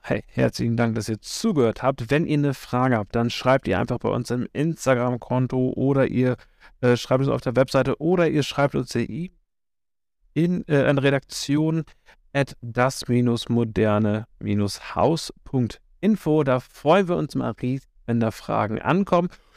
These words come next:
Ja, und wenn ihr noch mehr wissen wollt rund um das Thema, ja, Bauen mit Holz, dann schaut entweder auf der Webseite vorbei oder abonniert den Podcast.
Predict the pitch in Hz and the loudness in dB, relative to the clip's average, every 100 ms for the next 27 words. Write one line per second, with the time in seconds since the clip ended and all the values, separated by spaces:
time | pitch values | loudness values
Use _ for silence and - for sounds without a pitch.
0 | - 190 - 135 139 135 - _ - 104 | -4 0 2 2 2 2 -2 _ -12 -6
1 | 101 101 101 120 110 113 110 98 107 113 | -4 -2 0 0 -2 -4 -2 0 0 0
2 | 117 120 - - 113 107 _ - 123 113 | 0 -2 -2 -2 -2 -2 _ -6 -2 0
3 | 110 123 135 113 127 135 117 - 139 143 | 2 2 2 0 -2 -2 -4 -2 -2 -2
4 | 131 120 120 143 - 139 135 131 - 190 | -4 -6 -2 -2 0 -2 -2 -4 0 2
5 | 202 170 165 160 143 127 - - - 135 | 4 4 4 0 0 -4 -4 -8 -2 -2
6 | - | -2